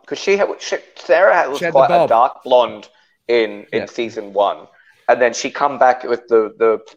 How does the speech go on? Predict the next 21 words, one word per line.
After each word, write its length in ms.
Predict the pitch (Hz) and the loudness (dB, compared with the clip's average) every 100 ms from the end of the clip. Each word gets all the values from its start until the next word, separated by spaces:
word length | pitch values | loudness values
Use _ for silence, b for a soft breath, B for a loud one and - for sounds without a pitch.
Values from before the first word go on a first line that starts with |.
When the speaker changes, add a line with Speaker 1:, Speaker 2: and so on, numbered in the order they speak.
| _ | _
Speaker 1:
peroxide 920 | - 117 113 113 - 113 107 101 101 - - | -2 2 2 0 -4 2 2 2 -2 -16 -12
to 100 | 107 | -6
death, 340 | 107 107 - - _ | 2 2 2 -8 _
you 120 | - 107 | -10 -6
know, 140 | 104 | -4
tanorexic 760 | 110 113 107 98 104 - 107 - | -2 -2 -2 -2 -4 -4 -8 -8
look, 260 | 104 101 - - B B B _ | -4 -4 -4 -20 B B B _
um, 360 | 117 110 101 98 - _ _ _ _ _ _ _ - | 0 2 0 -4 -20 _ _ _ _ _ _ _ 2
and 500 | 113 107 101 98 - _ _ | 4 4 0 -12 -20 _ _
it 160 | 123 | -2
was 320 | 120 120 - - | -2 -6 -8 -2
obviously 640 | 117 123 110 - 107 95 | 0 0 -2 0 -2 -2
her 340 | - 127 107 - | -4 2 2 2
"I 80 | |
Know 120 | 117 120 | 2 0
What 100 | 110 | 0
You 80 | |
Did 160 | 110 104 | -6 -2
Last 220 | 104 101 | 0 0
Summer" 220 | 113 107 | -2 0
role. 340 | 113 113 110 | 2 4 4